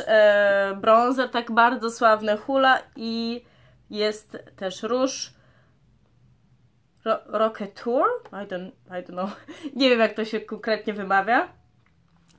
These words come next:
Ale bym chciała właśnie przetestować je przy was. Kupiłam to wczoraj. Dzisiaj oczywiście koniecznie muszę spróbować i pomyślałam, że fajnie by było nagrać filmik i pokazać wam,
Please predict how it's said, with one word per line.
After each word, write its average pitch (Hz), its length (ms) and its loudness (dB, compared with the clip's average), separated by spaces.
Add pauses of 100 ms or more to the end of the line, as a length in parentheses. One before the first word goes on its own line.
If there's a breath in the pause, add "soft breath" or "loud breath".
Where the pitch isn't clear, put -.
Ale 247 180 4
bym 233 160 0
chciała 233 200 0
właśnie 226 220 0
przetestować - 580 -6
je 208 60 -10
przy - 160 -6
was. 254 220 -6
Kupiłam 208 360 -2
to 277 120 -6
wczoraj. 247 560 0 (320 loud breath)
Dzisiaj 226 240 -2
oczywiście 214 380 -6
koniecznie 220 380 -2
muszę 208 220 -8
spróbować 226 580 -2
i 226 40 -14
pomyślałam, 208 440 -4
że 208 100 -10
fajnie 226 280 0
by 208 60 -6
było 202 200 -4
nagrać 196 380 -6
filmik 220 300 -8
i - 140 -12
pokazać 208 580 -4
wam, 196 340 2